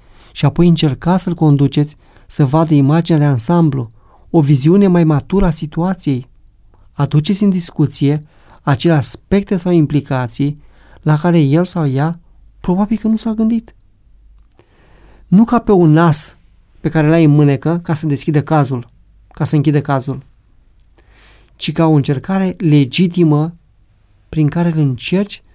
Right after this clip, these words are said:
să analizeze situația, să se descurce cu situația pe care o are și să ia decizii corecte. Încercați să nu vă agățați de aspecte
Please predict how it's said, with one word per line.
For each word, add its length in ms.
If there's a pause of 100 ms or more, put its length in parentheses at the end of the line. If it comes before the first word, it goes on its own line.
(220)
să 140
analizeze 460
situația, 720 (520)
să 140
se 120
descurce 520
cu 100
situația 520
pe 120
care 160
o 80
are 280 (920)
și 140
să 120
ia 80
decizii 420
corecte. 560 (800)
Încercați 680 (460)
să 200
nu 180
vă 120
agățați 560
de 80
aspecte 760